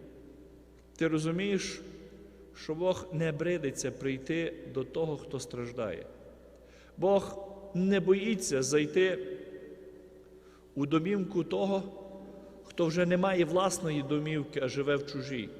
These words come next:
Бог приходить до усіх, а особливо до нас, до українців, які терпимо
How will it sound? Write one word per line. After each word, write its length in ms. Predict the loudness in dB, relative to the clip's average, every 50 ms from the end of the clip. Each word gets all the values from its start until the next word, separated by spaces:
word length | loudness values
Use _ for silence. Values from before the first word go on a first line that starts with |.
| -16 -16 -16 -18 -18 -20 -20 -20 -20 -20 -20 -20 -20 -20 -20 -20 -20 -20 -20 -20 -20 -20 -20 -10
Бог 520 | -4 2 2 4 4 4 2 -2 -8 -10 -10 -12 -14 -16 -16 -16 -16 -16 -16 -16 -18 -18 -20 -20 -20 -20 -20 -20 -20 -20 -20 -20 -20 -20 -20 -20 -20 -20 -20 -12
приходить 680 | -6 -6 -6 -4 0 -2 0 0 0 -4 -4 -4 -12 -14 -14 -16 -18 -18 -18 -20 -20 -20 -20 -20 -20 -20 -20 -20 -20 -20 -20 -20 -20 -20 -20 -20 -20 -20 -20 -18 -14
до 200 | -6 -2 0 0
усіх, 680 | 0 -2 -8 -10 -8 -6 -4 -6 -6 -6 -10 -16 -16 -18 -20 -20 -20 -20 -20 -20 -20 -20 -20 -20 -20 -20 -20 -20 -20 -20 -10 -4
а 80 | -2
особливо 640 | -2 -2 -2 -4 -8 -6 -4 -4 -4 -4 -4 -6 -8 -10 -14 -18 -18 -18 -14 -8
до 180 | -4 -4 -2
нас, 420 | -2 -4 -6 -8 -8 -10 -10 -12 -12 -18 -20 -20 -20 -20 -20 -20 -20 -16 -10
до 160 | -8 -6 -6
українців, 720 | -6 -8 -10 -10 -10 -10 -10 -12 -14 -14 -14 -14 -14 -14 -18 -20 -20 -20 -20 -20 -20 -20 -20 -20 -20 -20 -20 -20 -20 -20 -12 -12
які 240 | -12 -10 -8 -10 -6
терпимо 640 | -4 -4 -4 -4 -4 -8 -8 -6 -6 -8 -8 -10